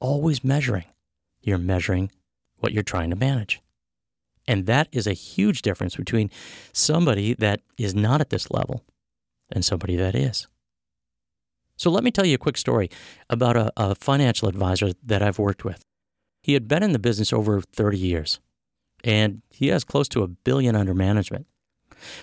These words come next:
But when we started, he didn't really have a lot of soft skills training, but he saw the need for it,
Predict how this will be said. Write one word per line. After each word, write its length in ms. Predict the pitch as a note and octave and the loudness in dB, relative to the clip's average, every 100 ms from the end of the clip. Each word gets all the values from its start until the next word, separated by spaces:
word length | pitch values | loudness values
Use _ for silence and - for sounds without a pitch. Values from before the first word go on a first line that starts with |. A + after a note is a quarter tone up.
| - | -2
But 120 | A2+ | 0
when 180 | A#2+ C#3 | 4 2
we 80 | C3 | 2
started, 420 | - B3 A#2 A#2 _ _ _ _ | 0 0 0 -4 _ _ _ _
he 120 | C3+ | -2
didn't 200 | D3 - | 0 2
really 200 | G3 A#2 | 2 4
have 180 | A#2 C3 | 2 0
a 120 | G#2+ | 0
lot 180 | G#2 G#2+ | 2 2
of 100 | F#2+ _ - | -2 _ -8
soft 400 | - A2 A2+ - | -2 0 0 -2
skills 420 | - G2 F2+ - | -2 -2 -2 -6
training, 540 | - - G2 F2 D#2 _ _ _ _ _ - | -6 -2 0 0 -6 _ _ _ _ _ -2
but 120 | A#2+ | -2
he 40 | G#2+ | 0
saw 220 | - B2+ | 0 0
the 80 | F#2 | 2
need 220 | A#2 C#3 | 0 0
for 200 | G#2+ | -2
it, 120 | G2+ | -2